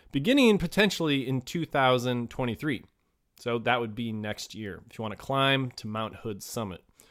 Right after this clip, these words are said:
The proposal would be to charge twenty dollars per person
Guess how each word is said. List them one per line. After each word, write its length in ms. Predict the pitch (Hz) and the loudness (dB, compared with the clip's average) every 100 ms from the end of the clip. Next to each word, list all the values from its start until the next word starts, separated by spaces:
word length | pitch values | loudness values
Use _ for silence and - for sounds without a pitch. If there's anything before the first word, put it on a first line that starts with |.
| - _ - | -20 _ -8
The 100 | 135 | -2
proposal 720 | 170 - 226 254 190 180 160 | 0 4 4 6 6 6 4
would 160 | 139 | 2
be 180 | 131 143 | 2 0
to 80 | 139 | 0
charge 420 | - 131 123 117 | -4 -2 -2 -4
twenty 300 | - - 175 | -8 -4 0
dollars 320 | 165 143 156 | 4 4 4
per 160 | - 165 | 0 -6
person 560 | - 117 101 113 123 | -4 -4 -4 -8 -8